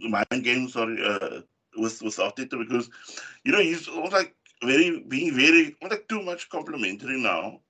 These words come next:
And, I mean, if you think of last season, he was, like, telling Arteta, you know, "Don't moan so much after they beat us in that, that, uh, final stretch of the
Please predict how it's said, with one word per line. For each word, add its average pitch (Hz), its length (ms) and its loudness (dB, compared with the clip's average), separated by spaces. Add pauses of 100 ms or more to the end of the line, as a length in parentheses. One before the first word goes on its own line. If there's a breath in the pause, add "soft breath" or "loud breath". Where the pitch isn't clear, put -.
(160)
And, 113 100 -2
I 123 40 0
mean, 165 100 2
if 151 80 -2
you 143 60 -4
think 165 160 -6
of 160 140 2
last 110 320 4
season, 120 300 -10
he 110 40 -4
was, 107 140 0
like, 107 160 -8
telling 117 220 -2
Arteta, 107 560 -2 (640 loud breath)
you 131 100 -2
know, 139 160 6
"Don't 135 260 6
moan 123 400 -2
so 135 160 0
much 120 200 0
after 127 300 -2
they 120 180 0
beat 107 340 -8
us 120 200 -4
in 110 120 -4
that, 107 260 -2 (140)
that, 90 160 -10 (320)
uh, 120 180 -6
final 120 400 0
stretch 117 320 -8
of 113 140 -8
the 113 280 -4